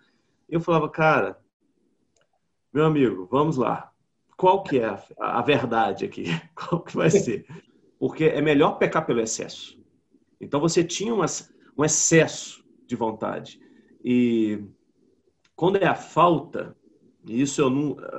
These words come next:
nas, todas as vezes que eu trabalhei com você, eu nunca percebi, é, é, o Mamute,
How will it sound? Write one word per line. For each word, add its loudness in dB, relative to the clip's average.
nas, -6
todas 6
as 2
vezes 2
que -6
eu -8
trabalhei -2
com -10
você, -4
eu -2
nunca -2
percebi, -6
é, -10
é, -4
o -10
Mamute, -4